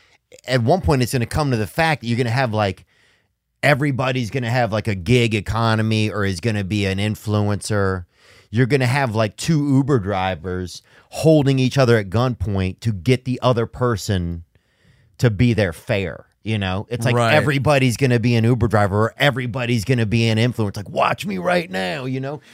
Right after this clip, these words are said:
Speaker 1: "Subscribe to my tits," you know,
Speaker 2: <laughs>
Speaker 1: like, "Get in my U-," like, we're literally gonna be fighting to have the other person be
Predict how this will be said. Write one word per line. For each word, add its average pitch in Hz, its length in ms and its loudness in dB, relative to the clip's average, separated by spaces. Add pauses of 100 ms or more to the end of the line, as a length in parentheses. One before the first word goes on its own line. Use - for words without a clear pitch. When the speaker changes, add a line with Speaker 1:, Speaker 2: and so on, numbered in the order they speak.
Speaker 1:
"Subscribe 175 760 0
to 185 40 -4
my 190 320 -4
tits," 185 580 -8
you 139 120 -2
know, 135 340 -4
Speaker 2:
<laughs> - 220 -2
Speaker 1:
like, 139 260 -4
"Get 226 220 -2
in 185 160 0
my 180 100 2 (160)
U-," 208 160 -4 (140)
like, 175 280 -10
we're 175 220 0
literally 175 500 0
gonna 156 200 -2
be 139 140 -2
fighting 165 800 0
to 143 280 -6
have 143 400 -2
the 135 160 -4
other 139 260 -2
person 135 640 -4
be 131 540 0